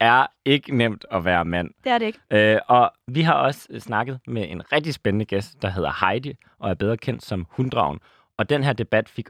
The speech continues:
Speaker 1: også hende til tasterne. Og jeg synes bare, vi skal byde dig velkommen. Hej Heidi.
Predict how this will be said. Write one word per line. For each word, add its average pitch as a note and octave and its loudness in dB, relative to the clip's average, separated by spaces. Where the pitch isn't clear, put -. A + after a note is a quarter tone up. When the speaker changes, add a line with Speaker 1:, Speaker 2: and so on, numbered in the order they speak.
Speaker 1:
også G2+ 0
hende A2+ 0
til - -8
tasterne. E2 -6
Og - -2
jeg G#2 2
synes - -8
bare, C3+ 2
vi B2+ -10
skal A#2+ -10
byde A2+ -2
dig A#2+ 0
velkommen. B2+ -2
Hej F3 4
Heidi. F#3 0